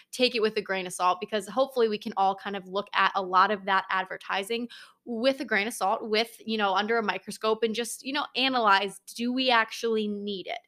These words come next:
Right? Is whoever's promoting it or recommending it, are they genuine in their recommendation? I think that's a very big piece of it. So everything that I'm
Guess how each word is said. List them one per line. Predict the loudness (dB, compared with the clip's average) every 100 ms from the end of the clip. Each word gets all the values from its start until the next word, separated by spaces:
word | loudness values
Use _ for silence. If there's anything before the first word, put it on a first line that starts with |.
| -20 -8 0
Right? | 2
Is | 2
whoever's | 2 0 0 -6
promoting | -6 -4 0 2 2
it | 0 -2
or | -2 -4
recommending | -4 -6 -4 -4 -2 -2 -2
it, | -2 -6 -14 -4
are | 0
they | 2
genuine | 2 0 0 0 -2 -4
in | -4 -4 -2 -4 -6 -10 -20 -8 -2
their | 0
recommendation? | 0 -2 -8 -8 -8 -8 -8
I |
think | -8 -4
that's | -4 -4
a | -6
very | -6 -6
big | -10 -12
piece | -14 -14
of | -4
it. |
So | -2 4
everything | 4 4 -2 0
that | 2 4
I'm | 4 4 2